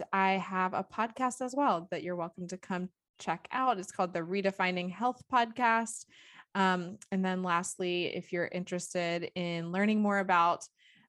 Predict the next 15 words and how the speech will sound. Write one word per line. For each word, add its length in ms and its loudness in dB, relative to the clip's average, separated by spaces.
my 400 4
work 280 2
with 140 -2
intuitive 460 0
eating 420 0
and 100 -4
wanting 200 -4
to 120 -6
get 160 -4
started, 500 2
I 80 2
have 120 0
a 80 -4
freebie 460 -4
called 340 -4